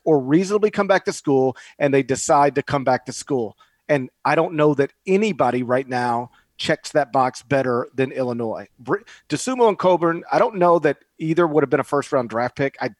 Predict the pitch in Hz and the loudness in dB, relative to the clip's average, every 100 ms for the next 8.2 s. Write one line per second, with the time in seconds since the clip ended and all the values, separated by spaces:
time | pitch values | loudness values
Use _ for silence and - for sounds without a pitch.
0 | - 113 131 117 - 156 147 147 139 143 | -14 -6 -2 0 -2 -4 -2 -2 -2 -2
1 | 156 139 156 143 151 - 160 165 - - | -4 -2 -2 2 2 2 0 0 -10 -20
2 | _ 135 143 151 160 185 143 147 147 156 | _ -6 0 2 2 0 0 0 0 -2
3 | - 147 170 160 147 175 - 202 269 233 | 0 0 0 0 0 -2 -2 -4 -4 0
4 | 302 196 156 208 262 202 196 180 156 165 | -2 -2 0 0 0 -2 2 2 2 0
5 | - 175 151 139 131 135 135 - - _ | 2 2 2 2 2 2 2 -2 -14 _
6 | 143 143 131 156 - 147 120 135 156 156 | 0 2 2 2 2 -2 -2 0 4 6
7 | 120 113 104 _ _ _ 139 135 131 123 | 6 2 -4 _ _ _ -4 -2 -2 -4
8 | 123 120 | -4 -6